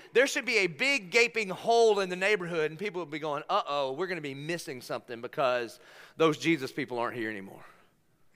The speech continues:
And then not only that, that this little seed that grows into the mustard plant is supposed to, um, is supposed to change the ecosystem so much that there are birds of the air and beasts of the field that can find shade and shelter there.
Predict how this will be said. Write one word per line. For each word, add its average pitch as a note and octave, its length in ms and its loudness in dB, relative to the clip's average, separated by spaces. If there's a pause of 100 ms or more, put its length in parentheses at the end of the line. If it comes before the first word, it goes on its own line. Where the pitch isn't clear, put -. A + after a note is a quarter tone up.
(460)
And F#3+ 60 -4
then A3 140 0
not D4+ 220 6
only B3+ 240 4
that, C4+ 340 6 (180)
that G3+ 140 2
this C#4 180 -2
little D4+ 320 4
seed C#4+ 400 0
that A3 80 -8
grows C4 220 4
into C4+ 160 -2
the A#3 100 -2
mustard B3 260 0
plant G3 280 0 (180)
is A#3+ 140 0
supposed C#4+ 640 6
to, C#4 60 -6 (200)
um, G#3 200 4 (200)
is G#3 120 -2
supposed D#4+ 320 2
to A#3+ 80 -6
change D#4 480 4
the C#4 160 0
ecosystem B3 760 0
so D#4 460 6
much B3+ 380 2
that A3 100 -4
there G#3+ 240 4
are - 20 0
birds A3+ 600 4
of G3 80 -4
the G3 160 -2
air G#3+ 280 2
and D#3+ 140 -6
beasts G#3+ 300 -8
of F#3 100 -10
the D#3+ 60 -12
field F#3 380 -8
that C3+ 100 -16
can E3 100 -12
find C3+ 460 -6 (540)
shade C#3 320 0
and A#2+ 100 -10
shelter A#2 380 -4
there. F#2 320 -12